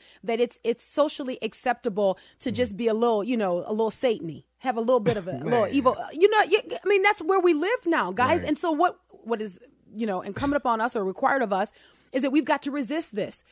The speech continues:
Speaker 1: We've got to, we've got to stand against it. We can't be enamored by the culture. But here's the article. Let me, let me share this with you before we run out of too much time. Um, again, and this is in the, in, well,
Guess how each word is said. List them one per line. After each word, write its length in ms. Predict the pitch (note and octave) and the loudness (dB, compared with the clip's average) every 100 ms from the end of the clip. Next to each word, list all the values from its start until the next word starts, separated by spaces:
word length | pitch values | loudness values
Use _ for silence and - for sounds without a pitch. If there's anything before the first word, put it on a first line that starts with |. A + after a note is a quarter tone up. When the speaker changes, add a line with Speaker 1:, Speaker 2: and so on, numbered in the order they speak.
| _ - | _ -6
Speaker 1:
We've 120 | B3 | -2
got 140 | C4 A#3+ | 0 0
to, 140 | - | -4
we've 140 | A3 G3+ | -6 -2
got 120 | G#3 | 0
to 60 | G#3 | -2
stand 320 | - G#3 C4+ | -4 -6 -4
against 280 | C#4 C4 B3+ | -4 -6 -6
it. 60 | |
We 80 | G#3 | -8
can't 240 | C#4+ C4 | -6 -4
be 180 | A#3 B3+ | -4 -4
enamored 420 | A3 G3 F3+ G#3+ | -2 -4 -4 -4
by 120 | G#3+ A3+ | -2 -2
the 80 | |
culture. 260 | A3+ A3+ F#3+ | -2 -4 -4
But 100 | F#3 | -6
here's 220 | B3+ E4+ | -6 -4
the 80 | B3+ | -2
article. 280 | G3+ F#3+ F#3 | -2 -2 -4
Let 100 | A3 | -4
me, 140 | B3 | -6
let 100 | G#3+ | -6
me 60 | A#3 | -6
share 220 | - G3+ | -4 -6
this 160 | F#3+ - | -6 -8
with 140 | F#3 | -8
you 60 | F3+ | -8
before 220 | F3+ F#3 | -6 -6
we 60 | |
run 120 | F3+ F3 | -4 -6
out 60 | |
of 80 | F3 | -8
too 80 | G3 | -8
much 180 | E3+ - | -10 -10
time. 260 | E3 D#3 - _ - _ _ - | -10 -10 -12 _ -20 _ _ -4
Um, 420 | G3+ F#3+ E3 E3 _ _ - | -2 -2 -4 -10 _ _ -4
again, 420 | G#3+ B3 A3+ G3+ | -2 0 0 -2
and 140 | G#3 G#3+ | -2 -2
this 160 | A#3+ | -2
is 160 | A#3+ G3 | -4 -6
in 220 | - G#3+ | -6 -6
the, 80 | G3+ | -6
in, 440 | - - F#3+ E3 - _ _ | -8 -14 -14 -14 -18 _ _
well, 220 | F#3 D3+ | -10 -10